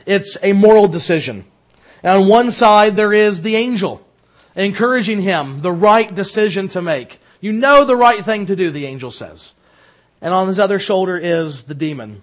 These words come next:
the devil, encouraging him not to do the right thing, do what is best for you. And there is this conflict as he has this war on his shoulders. Who is he going to listen to?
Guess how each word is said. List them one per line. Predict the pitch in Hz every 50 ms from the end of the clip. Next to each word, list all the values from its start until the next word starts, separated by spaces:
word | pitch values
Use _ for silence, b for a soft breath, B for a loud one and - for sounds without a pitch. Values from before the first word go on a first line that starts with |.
| _ _ _
the | - 135
devil, | 131 151 147 143 131 123 113 104 - _ _ b b b -
encouraging | 165 165 165 - - 202 202 202 202 185 190 175
him | 151 170 156 143 135 123 b b b b b -
not | 190 214 220 240 202 -
to | 202 190
do | 151 185 190 190 180
the | 170 160
right | 143 139 139 151 143 123
thing, | - 156 147 147 151 151 143
do | 147 208 214 220 220 214
what | 196 185 175 165
is | 165 156 147 127
best | 127 120 180 170 170 170 143 - - - - -
for | _ _ - 156 147 143 139 135 135 131 b b b b -
you. | 127 123 127 117 107 98 92 _ _ _ b b b b b
And | - 165 180
there | 196 208 214 214
is | 208 165
this | 214 226 - -
conflict | - - 254 262 254 233 - - 196 165 135 - -
as | 190 180 180 180 - -
he | 196 185
has | 175 208 214 214 214 180
this | 160 190 185 175 - B B B B B
war | - 175 220 254 262 262 254 254 247 220
on | 233 240 240 240
his | 214 220 226 214 -
shoulders. | - - 233 233 220 196 165 156 143
Who | 170 170 208 247 269 269 262
is | 254 196
he | 240
going | 214 226 233 233 233 220 220 202
to | 208
listen | 196 208 196 202 - 185 175
to? | - - 147 120 110